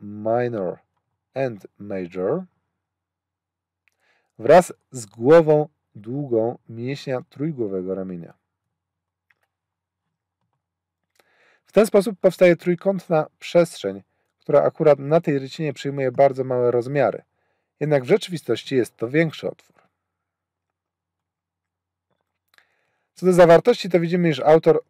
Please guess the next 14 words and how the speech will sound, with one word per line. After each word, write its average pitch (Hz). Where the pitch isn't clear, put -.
obrazu 139
specjalnie 151
poszerzył 131
wspomnianą 101
przestrzeń, 92
aby 127
ukazać 156
naczynie 135
tętnicze. 117
Jest 160
to 143
tętnica 175
okalająca 135
łopatkę, -